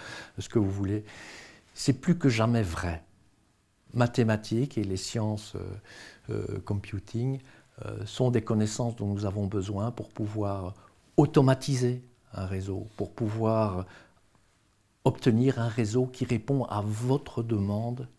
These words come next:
de façon automatique. Donc ce sont des sujets très complexes, mais très forts, dont nous avons besoin pour résoudre les facteurs dix et les facteurs cent, euh, d'amélioration dont je vous,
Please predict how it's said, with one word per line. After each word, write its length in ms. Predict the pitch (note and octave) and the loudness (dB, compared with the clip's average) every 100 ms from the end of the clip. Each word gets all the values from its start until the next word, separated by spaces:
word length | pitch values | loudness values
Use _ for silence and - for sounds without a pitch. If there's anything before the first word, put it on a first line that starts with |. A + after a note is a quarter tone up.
| - | -8
de 60 | G2+ | -8
façon 420 | - G2 G#2+ G2 G#2 | -6 -8 -6 -8 -8
automatique. 580 | - G2 F#2+ - F#2 - | -10 -8 -8 -10 -16 -10
Donc 160 | C3+ - | -10 -8
ce 80 | B2 | -4
sont 160 | C#3+ | -2
des 140 | C3 B2+ | 2 2
sujets 600 | - C#3 B2 B2+ F3+ - - - - _ _ _ _ _ _ _ _ - - _ _ _ _ - | 2 -2 4 4 4 0 -14 -20 -20 _ _ _ _ _ _ _ _ -20 -20 _ _ _ _ -8
très 220 | - C3+ | 2 2
complexes, 680 | C3+ A#2+ A2+ G#2+ C#3 - - A2+ | 2 0 0 -2 -2 -8 -8 -2
mais 140 | G#2 | -2
très 240 | - D3 | 0 -2
forts, 460 | C3+ - A#2 C3 C3 - G#2 | -2 4 4 4 0 -8 -8
dont 200 | G#2+ A2+ | 0 2
nous 200 | A2+ A2+ | 2 0
avons 180 | A2 | 0
besoin 480 | G#2 G2+ G#2+ A2 B2 - _ _ _ _ _ _ - | -2 -2 -4 -6 -6 -12 _ _ _ _ _ _ -4
pour 200 | D#3 C3+ | -2 -2
résoudre 840 | B2+ A#2+ A2 C3 C#3+ A2+ G#2+ F#2+ - _ - | 2 2 4 2 2 2 0 -2 -8 _ -6
les 80 | A2 | -6
facteurs 440 | - A2+ - G#2 | -4 -4 0 0
dix 420 | G#2 A#2+ C3 - - | 0 -4 -6 -8 -6
et 100 | G#2+ | -4
les 120 | G2+ | -4
facteurs 500 | - G#2+ - G#2 - | -6 -6 -2 -4 -4
cent, 320 | - A2+ A2+ - _ _ - | -6 -6 -6 -14 _ _ -10
euh, 200 | G2+ F2+ | -6 -4
d'amélioration 760 | F#2+ F#2+ F#2+ F#2+ F2 F2+ G2+ | -4 -4 -4 -6 -8 -8 -8
dont 220 | G2 F2+ F2+ | -6 -6 -8
je 100 | F#2 | -8
vous, 220 | F#2+ | -10